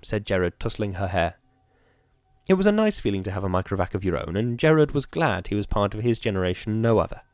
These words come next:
In his father's youth, the only computers had been tremendous machines taking up a hundred square miles of land. There was only one to a planet.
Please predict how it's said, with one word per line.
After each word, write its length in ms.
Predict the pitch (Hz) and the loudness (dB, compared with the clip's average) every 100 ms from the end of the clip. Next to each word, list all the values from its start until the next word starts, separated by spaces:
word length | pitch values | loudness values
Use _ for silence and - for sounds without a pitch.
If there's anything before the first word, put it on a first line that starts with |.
| _ _ - - - | _ _ -20 -20 -8
In 80 | 101 | -4
his 180 | 107 - | -2 0
father's 460 | 92 85 85 80 | 2 2 0 -2
youth, 260 | 90 127 - | -2 -2 -2
the 120 | 117 131 | 2 4
only 140 | 156 | 4
computers 400 | 117 - 131 123 | 0 -2 -2 0
had 140 | 123 | 0
been 120 | 123 113 | -2 -4
tremendous 600 | - 95 131 135 123 - | -2 2 4 4 2 -2
machines 500 | 107 123 104 90 85 | -2 0 0 -2 -2
taking 300 | 123 120 110 | -2 0 0
up 120 | - - | 0 -4
a 80 | - 143 | 0 2
hundred 300 | 147 131 120 | 2 0 0
square 300 | - 135 131 | 4 6 6
miles 320 | 135 135 135 | 4 4 2
of 60 | |
land. 400 | 131 156 123 - - _ - - - - - - | 2 2 0 -8 -20 _ -20 -20 -20 -20 -20 2
There 100 | 165 | 6
was 100 | 151 | 8
only 200 | 139 123 | 8 8
one 280 | 110 135 127 | 6 4 4
to 120 | - | -2
a 60 | 101 | 0
planet. 400 | 147 180 - | -2 -2 -6